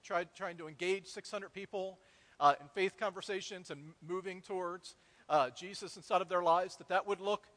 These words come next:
uh, one invitation every two point six weeks.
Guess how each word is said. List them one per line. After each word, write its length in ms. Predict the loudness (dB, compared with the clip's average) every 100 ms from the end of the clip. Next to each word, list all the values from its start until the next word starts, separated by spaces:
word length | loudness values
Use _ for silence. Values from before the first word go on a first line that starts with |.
| _ _ _
uh, 260 | 0 0 0 -8 4
one 260 | 6 6 4
invitation 480 | -8 -2 -2 -2 -8
every 240 | -6 -8
two 240 | -8 -12 -10
point 300 | -8 -8 -8
six 380 | -10 -10 -10
weeks. 460 | -8 -8 -10 -20